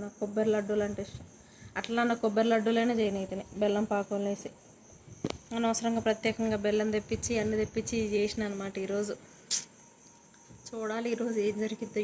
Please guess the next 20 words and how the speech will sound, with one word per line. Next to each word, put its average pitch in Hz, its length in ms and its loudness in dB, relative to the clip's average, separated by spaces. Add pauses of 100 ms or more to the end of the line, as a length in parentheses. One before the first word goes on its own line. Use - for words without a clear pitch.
(100)
యుద్ధం. 240 280 0 (760)
అంటే 202 240 -8
యుద్ధం 226 320 0
అంటే 262 140 -2 (100)
పెద్దగా 202 340 0
ఏం 240 140 2
అనలేండి, 214 460 2
నవ్వుతాడు. 208 500 0 (1400)
మంచిగా 226 400 0
చూసుకుంటాడు 208 480 -4
అనమాట, 190 260 -6 (160)
చిన్నపిల్లని 214 480 0
చూసుకున్నట్టు 196 540 -8
నన్నైతే 185 440 -6 (220)
మా 202 160 -6
వారు. 190 200 -6 (100)
నిజంగా 220 420 0 (1800)
అప్పుడు 202 220 -6
అట్లా 208 220 -6
అనిపించింది, 208 500 -4